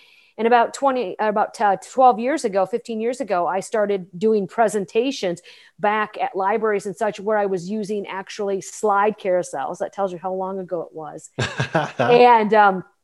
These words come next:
Speaker 1: and telling these stories, and, and, and they just kept getting more and more popular. I have, I have a full speaker bureau program, but this one just seemed to really draw the people, and,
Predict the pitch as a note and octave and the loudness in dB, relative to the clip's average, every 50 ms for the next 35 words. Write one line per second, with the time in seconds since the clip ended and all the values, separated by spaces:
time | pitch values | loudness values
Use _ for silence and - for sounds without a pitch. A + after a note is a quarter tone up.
0 | _ _ _ _ _ _ G#3+ G#3+ G3+ - G#3+ A3+ A#3+ B3+ A#3+ A#3 A3+ A3 G3+ F#3 | _ _ _ _ _ _ -2 -2 0 2 4 4 6 6 4 2 2 0 0 -2
1 | - - - C4+ C#4+ D4 C4+ A#3+ G#3+ F#3+ F#3 F3 F3+ - A#3 A#3+ A#3 A3 A#3+ B3 | -4 -2 0 2 4 6 6 6 4 4 0 -2 0 0 2 2 2 4 4 2
2 | A#3+ - B3+ B3+ A#3+ B3 B3 A#3 F#3 C4 C4 B3+ - - A3+ - G3+ F#3+ F#3+ B3 | 4 4 4 6 8 8 6 6 6 4 2 2 2 0 0 0 0 2 2 2
3 | A#3+ A#3 A3 G#3+ G#3+ G#3+ A3 A3+ G#3+ G#3 G#3 G#3+ A3+ - - A#3 A#3 C#4 C4+ A#3 | 2 2 2 2 2 2 2 2 0 2 0 0 0 -2 -4 -4 -4 -2 -2 -2
4 | F#3 E3+ F3+ G3+ A3+ - A3 A#3 A3+ G3 - - D#4 D4+ D4 - - - C4+ C#4 | 0 0 2 2 2 2 2 0 0 -2 -4 -2 -2 -2 -2 -4 -6 -4 -4 -2
5 | - C4 G3+ E3+ G#3+ G#3 G3+ G3 F#3 F#3 - - B3+ D4 E4 B3+ F#3+ D#3+ D3+ D#3 | 0 -2 -2 -2 0 0 2 2 2 0 0 0 0 0 0 -2 -6 -8 -8 -10
6 | C#3+ D3+ _ _ _ _ _ _ _ G3+ E3+ D3+ C4 D#4+ E4 - - A#3+ A#3+ A3 | -12 -14 _ _ _ _ _ _ _ -8 -4 -2 0 0 0 -2 -4 -6 -4 -2
7 | F#3 F#3 F#3 F#3 E3+ G3 E3+ - - - - A#3+ A#3+ A#3+ A#3+ A#3 A3 - - F#3+ | -2 -2 -2 -4 -6 -8 -10 -10 -12 -6 -4 -2 -2 -2 -2 -4 -6 -8 -8 -8
8 | F3+ F3 E3+ F3 G#3 G#3+ A3+ A3+ A#3 A#3 G#3+ E3+ - G3+ G3+ F#3+ F#3+ F#3+ F#3 F#3+ | -8 -8 -4 0 2 2 2 2 0 0 -2 -6 -6 -2 0 2 2 2 2 0
9 | F#3+ F#3+ - - C4 C4+ C#4 C#4 F#3 E3+ D3 C#3 E3+ | -2 -4 -6 -4 -4 -6 -4 -2 -4 -4 -4 -6 -10